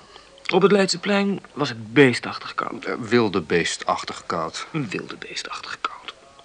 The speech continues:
Speaker 1: En dat leverde het tafereel op dat we al vaker aanschouwd hadden dan ons lief was sinds het begin van ons verblijf in Holland. Van de tramhaltes, de menigte eromheen. Bontmutsen over paarse oren.
Speaker 2: Conducteurs en koetsiers met vurige puisten.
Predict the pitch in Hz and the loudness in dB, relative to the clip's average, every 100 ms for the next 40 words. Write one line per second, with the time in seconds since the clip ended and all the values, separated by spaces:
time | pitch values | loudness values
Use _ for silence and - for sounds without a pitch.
0 | - - - 180 202 190 208 196 185 147 | -10 0 6 8 8 10 8 8 6 2
1 | - 123 - 185 180 180 170 - 160 151 | 2 -2 0 0 0 -2 -4 -4 -4 0
2 | 196 202 170 180 - 190 185 185 175 175 | 0 0 -2 -2 0 0 0 -2 -2 -4
3 | 180 170 190 185 131 104 - 123 110 98 | -4 -4 -4 -2 -2 0 -2 -4 -6 -8
4 | 95 - 107 101 107 - 101 104 98 101 | -6 -6 -8 -8 -8 -8 -6 -4 -4 -4
5 | 104 76 76 - - - - - - - | -4 -4 -6 -14 -16 -14 -14 -16 -18 -20
6 | - - - - - - 107 - 180 135 | -20 -20 -20 -20 -18 -10 -6 2 2 4
7 | 113 87 - - - - - - 101 107 | 0 -4 -4 -4 -4 -6 -12 -16 -10 -4
8 | 127 123 120 117 113 117 127 113 98 92 | -2 -2 -4 -6 -2 0 2 2 0 -12
9 | - - - - - - 110 170 160 147 | -20 -20 -20 -20 -20 -8 -2 -2 -2 -4
10 | 147 - 131 113 104 98 - 135 127 120 | -4 -4 -4 -4 -4 -6 0 4 4 2
11 | 123 113 113 104 92 90 - - 120 107 | 0 2 2 0 -4 -12 -18 -10 -6 -6
12 | - - 156 113 - - 104 - 101 - | -2 6 8 8 6 -4 -6 -6 -6 -2
13 | 135 110 - - - 156 151 120 107 - | 0 0 0 -6 -4 0 2 2 0 -2
14 | 113 104 - 95 | -4 -2 -4 -6